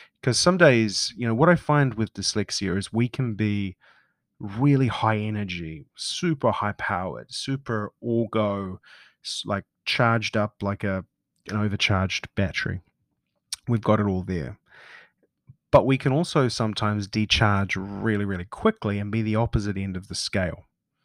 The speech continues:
Now, those, if you think about a battery, it's like some days with a battery with no energy,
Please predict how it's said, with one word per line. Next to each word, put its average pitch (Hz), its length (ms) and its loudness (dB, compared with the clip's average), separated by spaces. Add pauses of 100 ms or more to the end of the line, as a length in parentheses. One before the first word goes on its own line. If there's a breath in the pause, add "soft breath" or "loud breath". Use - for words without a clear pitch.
(560)
Now, 101 160 -2
those, 120 260 6 (240)
if 113 100 -4
you 107 60 -6
think 139 160 2
about 110 140 4
a 104 40 0
battery, 139 320 2
it's 110 120 -6
like 92 100 -4
some 113 200 -2
days 107 220 0
with 98 120 -4
a - 20 -10
battery 101 320 -4
with 92 100 -6
no 131 180 4
energy, 131 460 0